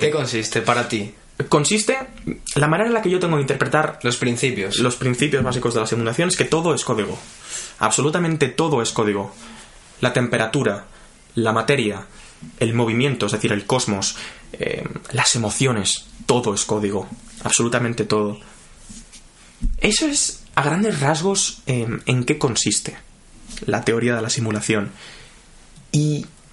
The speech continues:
Speaker 2: bueno, a mí sé que es un pensamiento completamente esotérico, pero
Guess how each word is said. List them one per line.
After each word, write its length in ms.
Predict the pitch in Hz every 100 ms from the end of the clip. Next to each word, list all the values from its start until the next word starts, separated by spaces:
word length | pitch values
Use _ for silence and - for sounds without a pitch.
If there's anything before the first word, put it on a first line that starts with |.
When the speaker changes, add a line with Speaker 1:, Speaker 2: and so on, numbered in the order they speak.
| -
Speaker 2:
bueno, 300 | 147 143 104 -
a 100 | 120
mí 200 | 170 170
sé 180 | - 208
que 60 |
es 100 | 214
un 100 | 135
pensamiento 600 | 120 113 98 107 120 110
completamente 880 | 98 - 101 95 101 104 101 - 98
esotérico, 760 | - 90 - 113 110 107 104
pero 280 | 104 104 107